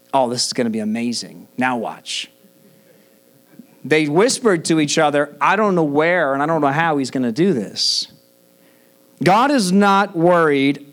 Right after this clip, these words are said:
about your words here. He is not worried. He is not worried. Come on, everybody say, "He's not worried." Do I encourage you to talk like this all the time?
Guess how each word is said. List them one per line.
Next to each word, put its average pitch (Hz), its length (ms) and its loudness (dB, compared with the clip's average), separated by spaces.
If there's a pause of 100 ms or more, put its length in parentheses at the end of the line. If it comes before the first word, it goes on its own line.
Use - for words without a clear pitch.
about 131 760 0 (880)
your 127 160 2
words 113 420 0
here. 92 360 -6 (480)
He 170 140 2
is 151 180 0
not 151 460 0
worried. 104 480 -2 (880)
He 151 160 0
is 139 160 0
not 160 320 0
worried. 135 260 0
Come 156 140 0
on, 135 80 2
everybody 143 380 0
say, 135 200 -2
"He's 147 280 -2
not 147 240 0
worried." 110 500 -2 (1400)
Do 170 120 4
I 175 140 4
encourage 185 540 0
you 226 100 2
to 185 100 0
talk 180 300 0
like 185 140 -2
this 190 200 0
all 175 120 0
the 160 100 -2
time? 180 440 -2